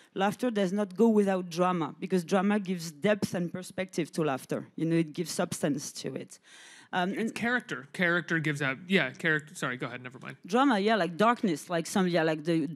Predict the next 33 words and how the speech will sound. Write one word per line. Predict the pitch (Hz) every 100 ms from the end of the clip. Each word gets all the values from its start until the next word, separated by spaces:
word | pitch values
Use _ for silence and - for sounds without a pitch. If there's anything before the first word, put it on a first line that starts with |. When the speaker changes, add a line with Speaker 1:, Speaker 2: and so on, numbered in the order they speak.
| -
Speaker 1:
tears, | - 269 147 135 - _ _ -
tears, | 247 247
if | 196 -
you | 180
wish, | 170 196 170
give | 175 170
depth | 170 185 190 - -
to |
laughter, | 180 165 160 - - - - - - -
and | 175 180 180 156
vice | 160 156
versa, | 160 151 151
actually. | - - - - - - -
And | 214 226
anyway, | 262 269 226 190
so | 233
I | 220
do | 196 294
think | 294 254
that | 190
these | 226 -
three, | - 262 254 254 233
uh, | 180 180
these | 175 202
three | - - 247 214
elements | 185 202 226 233
for | - 202
me | 208 208
are | 180
really | 180 208
not | 196 196
separate. | - 208 196 190 -
Um, | 196